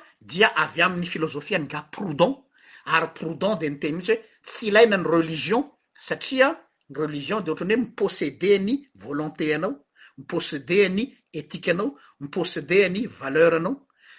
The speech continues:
Tsy ilaina ny fanjakana satria ny fanjakana miposséder ny taninao, miposséder ny fanananao ohatra ianao mandohetra.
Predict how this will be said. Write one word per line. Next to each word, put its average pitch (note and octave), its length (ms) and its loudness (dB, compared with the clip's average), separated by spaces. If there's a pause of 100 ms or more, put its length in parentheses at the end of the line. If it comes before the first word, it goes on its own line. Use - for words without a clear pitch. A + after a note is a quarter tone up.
Tsy - 260 -2
ilaina G#3 300 6
ny G#3+ 220 2
fanjakana G3 560 2
satria G#3 240 -6
ny G#3+ 80 -10
fanjakana A3 480 -2 (220)
miposséder F3 680 -2
ny F3 160 -8
taninao, G3+ 560 4 (260)
miposséder G3 680 2
ny F#3+ 60 -4
fanananao F3+ 440 2
ohatra G#3 140 0
ianao G#3 100 -2
mandohetra. E3+ 480 0